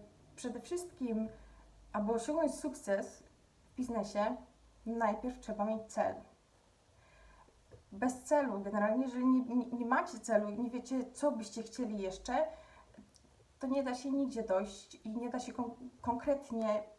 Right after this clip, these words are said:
em, podążyć tą drogą, tak?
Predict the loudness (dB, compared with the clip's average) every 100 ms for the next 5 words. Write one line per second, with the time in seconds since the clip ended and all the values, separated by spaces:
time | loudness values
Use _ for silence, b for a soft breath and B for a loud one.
0 | _ _ _ _ _ -8 -6 -6 -8 -12
1 | -18 -20 _ _ -20 -20 _ _ _ _
2 | _ _ _ _ _ _ _ -2 2 4
3 | 2 -2 -2 0 2 0 -2 2 2 2